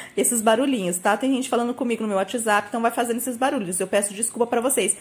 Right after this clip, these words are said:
mas é porque eu faço tudo no meu celular, tá bom? Gente, na última camada, ó, eu faço reto, tá vendo? Pra dar o acabamento, eu não faço ondinha, ó. Eu só vou retinho pra dar esse acabamento. Gente, e olha que lindo que ficou.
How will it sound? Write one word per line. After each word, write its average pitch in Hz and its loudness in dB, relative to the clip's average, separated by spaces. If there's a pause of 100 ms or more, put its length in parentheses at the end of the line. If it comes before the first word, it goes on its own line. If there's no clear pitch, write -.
(220)
mas 196 0
é 214 2
porque 185 -4
eu - 2
faço - 0
tudo 359 -2
no 349 -2
meu 320 0
celular, 262 2
tá 190 -8
bom? 226 2 (340)
Gente, 311 0
na 277 4
última 392 2
camada, 208 2
ó, 180 6
eu 190 2
faço 240 0
reto, 277 0
tá 180 0
vendo? 208 0
Pra 196 -2
dar 202 4
o 208 4
acabamento, 220 0
eu 180 -2
não 208 0
faço 254 0
ondinha, 220 -2
ó. 147 0 (280)
Eu 220 0
só 226 2
vou 247 2
retinho 269 -2
pra - -2
dar 233 4
esse 240 2
acabamento. 262 -2
Gente, 202 -4
e 214 0
olha 226 4
que 285 -6
lindo 247 -4
que 247 -12
ficou. - -6